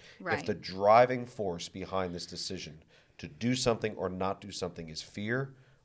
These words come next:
Speaker 1: we need to come up with a better reason.
Speaker 2: Mm-hmm.
Speaker 1: And so we weren't, if the only reason to not send them to school, uh, to public school, was going to be fear, we decided that wasn't, I guess I would say that wasn't reason enough to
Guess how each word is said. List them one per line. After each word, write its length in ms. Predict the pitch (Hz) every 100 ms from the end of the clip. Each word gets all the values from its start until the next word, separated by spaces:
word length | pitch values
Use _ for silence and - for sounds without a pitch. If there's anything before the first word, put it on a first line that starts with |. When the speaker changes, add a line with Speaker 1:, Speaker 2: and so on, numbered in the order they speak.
| -
Speaker 1:
we 120 | 90
need 120 | 90
to 60 | 92
come 140 | 90
up 80 | 82
with 120 | 82
a 20 | 76
better 180 | 80
reason. 320 | 69 - - -
Speaker 2:
Mm-hmm. 200 | 151 175 165 - - _
Speaker 1:
And 120 | 95 92
so 140 | 101
we 180 | 92 110
weren't, 420 | 110 120 131 131 -
if 180 | 95 -
the 160 | 95 -
only 320 | 117 151 156 139
reason 320 | 120 101 92
to 100 | 95
not 240 | 87 90 95
send 220 | - 87
them 140 | 87
to 120 | 87 -
school, 560 | - 113 90 78 85 85 -
uh, 160 | 85 82
to 140 | -
public 280 | - 82 85
school, 420 | - 92 80 80 - - - _
was 160 | 92 85
going 220 | 90 90
to 100 | 85
be 100 | 85
fear, 560 | - 110 90 78 76 80 _
we 120 | 90 90
decided 540 | 85 - 85 80 76
that 320 | 87 90 82
wasn't, 460 | 90 85 85 82 - _ -
I 60 |
guess 160 | 90 98
I 40 | 90
would 80 |
say 80 | 87
that 140 | 85 98
wasn't 320 | 104 90 80
reason 300 | 87 87 82
enough 380 | 80 87 82
to 100 | -